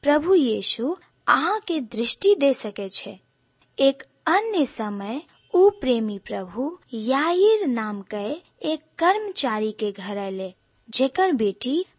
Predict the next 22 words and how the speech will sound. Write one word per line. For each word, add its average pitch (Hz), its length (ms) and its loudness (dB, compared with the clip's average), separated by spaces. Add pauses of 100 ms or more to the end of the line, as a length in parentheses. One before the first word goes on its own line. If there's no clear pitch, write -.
(120)
मर 339 320 4
चुकल 226 500 -2
रहे। 190 320 -8 (760)
उ 415 200 8
समय 214 600 -4 (220)
उ 381 180 2
माता 220 420 0
पिता 220 420 -6 (360)
कते 440 400 0 (140)
खुश - 260 -2
होले 214 420 -4 (380)
जब 247 400 2 (340)
प्रेमी 359 400 2
प्रभु 202 440 -6
ने 220 300 -6 (400)
हुनकर 381 400 2
बेटी 285 460 0
के 285 200 4
जिलेलकै। 196 640 -6 (720)
क्या 370 300 6
अहाँ 233 460 0
सब 220 360 -4